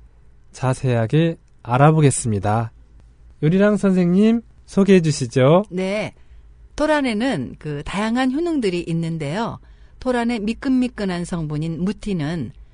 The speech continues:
Speaker 2: 체내에서 글루코론산을 만들어 간장이나 신장을 튼튼하게 해주는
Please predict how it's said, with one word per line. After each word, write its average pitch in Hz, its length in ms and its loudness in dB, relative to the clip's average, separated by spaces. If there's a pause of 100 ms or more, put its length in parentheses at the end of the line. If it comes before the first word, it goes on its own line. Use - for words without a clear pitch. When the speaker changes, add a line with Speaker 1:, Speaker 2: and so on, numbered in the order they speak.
(220)
Speaker 2:
체내에서 247 800 -4 (320)
글루코론산을 247 840 -4
만들어 143 520 -4 (240)
간장이나 190 640 -4
신장을 208 640 -4 (120)
튼튼하게 262 720 -4
해주는 160 580 -4